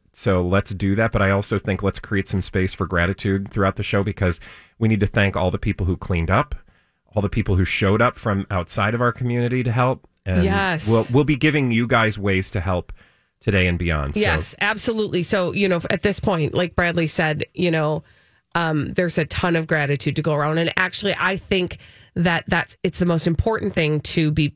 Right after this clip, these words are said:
Speaker 2: focused on the beautiful thing about our community, the beautiful thing about Minnesota, the beautiful thing about the city of Minneapolis is the fact that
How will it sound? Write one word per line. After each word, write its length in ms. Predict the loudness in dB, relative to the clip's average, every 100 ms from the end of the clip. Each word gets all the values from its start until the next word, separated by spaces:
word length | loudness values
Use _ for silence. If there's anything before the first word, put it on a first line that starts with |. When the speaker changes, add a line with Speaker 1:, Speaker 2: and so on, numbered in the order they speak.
| -10
Speaker 2:
focused 480 | -2 -2 0 -2 -2 -2
on 360 | 0 0 0 -4 -12 -20 _
the 100 | -2
beautiful 520 | 0 2 2 0 -2
thing 300 | 0 0 0 -2
about 300 | -2 0 0
our 100 | -2
community, 540 | -2 -2 0 0 0 0
the 100 | 0
beautiful 380 | 0 -2 0 -2
thing 240 | 0 0
about 440 | 0 0 0 -2 -2
Minnesota, 560 | -2 -2 0 0 0 0
the 100 | 0
beautiful 300 | -2 -2 -2
thing 140 | -2
about 300 | 0 -2 -2
the 80 | -4
city 240 | -2 0 0
of 80 |
Minneapolis 720 | 0 0 -2 0 0 0 -2 -10 -20 -20 -20 _
is 220 | 0 0 -2
the 80 |
fact 420 | 0 0 0 -2 -4
that 260 | -2 -2